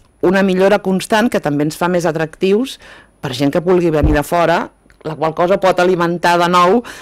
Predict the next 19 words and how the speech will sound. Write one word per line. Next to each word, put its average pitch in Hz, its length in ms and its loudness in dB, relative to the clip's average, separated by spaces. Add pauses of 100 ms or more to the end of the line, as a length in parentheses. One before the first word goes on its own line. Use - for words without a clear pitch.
(100)
ehm, 143 500 2 (140)
aquesta 156 400 -4
formació 165 400 0
professional. 139 640 -4 (240)
Penso 160 240 -4
que 180 80 -2
aquest 151 180 -6
també 185 220 0
és - 20 -8
un 190 80 -2
efecte, 165 480 -2 (400)
ehm, 139 480 0 (200)
important 143 580 -4
a, 143 100 -2 (380)
a 135 100 -6
tenir 135 220 -2
en 131 80 -4
compte. 120 420 -6 (840)
Ehm, 170 800 2